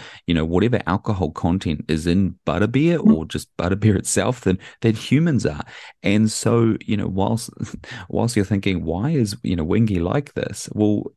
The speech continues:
Speaker 1: you know, it's because she's had some butterbeer and, uh, you know, smaller in size and, uh,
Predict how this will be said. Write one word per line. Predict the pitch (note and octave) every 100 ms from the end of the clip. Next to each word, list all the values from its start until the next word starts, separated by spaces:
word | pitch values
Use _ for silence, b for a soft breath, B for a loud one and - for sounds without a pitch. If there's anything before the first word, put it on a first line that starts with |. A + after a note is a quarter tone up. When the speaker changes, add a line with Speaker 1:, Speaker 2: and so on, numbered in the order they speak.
| _ -
Speaker 1:
you | G2
know, | E2+
it's | -
because | - - -
she's | F#2+
had | G#2
some | - E2
butterbeer | F#2+ C#3+ A2 - D#2 -
and, | F2+ F#2 F2+
uh, | - -
you |
know, | D#2
smaller | - - F#2 G#2 A2+
in | A2+
size | A2 F2+ F2 G2 A2+ B B B -
and, | F2 F2 E2+
uh, | F2